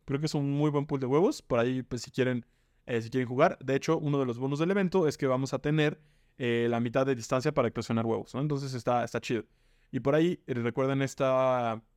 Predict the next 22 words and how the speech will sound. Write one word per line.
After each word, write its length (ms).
este 200
boleto 600
pagado 460
donde 720
si, 480
si 140
lo, 180
si 140
lo 160
compran, 420
todos 300
los 180
días, 480
al 140
girar 260
la 100
primera 340
Poképarada, 540
van 140
a 40
tener 340
una, 880